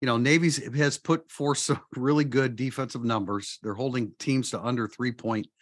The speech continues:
two, which, you know, put that in perspective because s-,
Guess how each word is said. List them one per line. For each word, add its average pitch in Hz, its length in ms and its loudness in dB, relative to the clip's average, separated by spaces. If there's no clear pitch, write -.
two, 123 300 4
which, 107 400 -2
you 110 160 -4
know, 95 100 -4
put 135 220 -4
that 113 160 2
in 98 80 -4
perspective 95 580 -6
because 90 440 -8
s-, - 220 -10